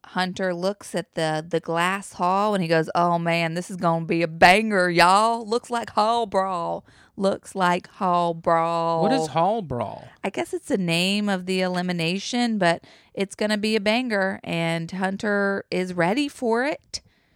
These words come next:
Speaker 1: Then it's time to do votes. Oh, and by the way, T J says this is one of his favorites, which is never a good sign.
Speaker 2: Mm.
Speaker 1: Then it's time to do the votes, and before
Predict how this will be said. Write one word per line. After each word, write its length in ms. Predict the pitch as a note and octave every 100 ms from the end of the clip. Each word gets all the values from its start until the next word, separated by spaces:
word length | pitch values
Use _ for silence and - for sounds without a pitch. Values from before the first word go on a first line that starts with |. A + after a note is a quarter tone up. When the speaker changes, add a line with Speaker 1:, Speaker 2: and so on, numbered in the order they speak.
| _ _
Speaker 1:
Then 160 | - A3
it's 160 | G#3+ -
time 180 | A3+
to 80 | G#3
do 160 | G3+ G#3+
votes. 400 | G3 A3+ C#4 -
Oh, 180 | C4 B3
and 100 | G3
by 140 | A#3+ F#4+
the 60 |
way, 160 | C#4 F3+
T 120 | F4
J 160 | F#4+ G#3
says 260 | - E3
this 160 | F#3 E3
is 100 | E3+
one 140 | E3+ D#3+
of 60 |
his 160 | E3 -
favorites, 500 | E3+ E3 E3 - -
which 140 | G#3+
is 120 | A#3+
never 360 | A3+ A#3+ B3 B3+
a 80 | A#3
good 340 | G#3+ F#3 F3+ -
sign. 540 | - F3+ E3+ E3 E3
Speaker 2:
Mm. 320 | C3 B2+ A#2 G2+ -
Speaker 1:
Then 140 | - C4
it's 80 | C4+
time 240 | C#4 B3+
to 80 | A#3+
do 140 | B3
the 80 | A#3
votes, 500 | G#3+ C4 B3+ A3+ - -
and 320 | G#3 G3+ G3+
before 640 | G#3 G#3 B3 B3+ B3+ B3